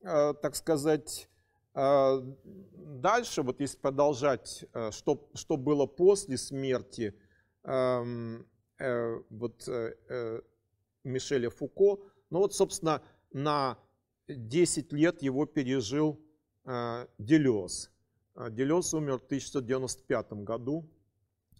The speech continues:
вот, и успел, так сказать, в общем, продолжить как бы эту традицию. Эм, потом, после с-, самоубийства Делёза,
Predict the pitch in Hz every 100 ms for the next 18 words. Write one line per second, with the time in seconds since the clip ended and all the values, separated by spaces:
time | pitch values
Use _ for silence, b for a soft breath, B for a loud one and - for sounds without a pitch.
0 | _ 127 123 - 135 127 123 - 143 151
1 | - 117 - - 110 - 123 - - 120
2 | 113 - 139 139 151 123 107 98 - 107
3 | 101 98 110 107 98 110 120 147 190 -
4 | 127 98 b b b b - - 120 113
5 | - 170 156 156 - 160 160 196 208 196
6 | 196 - 147 135 - - 143 135 127 139
7 | 123 131 113 135 156 190 190 156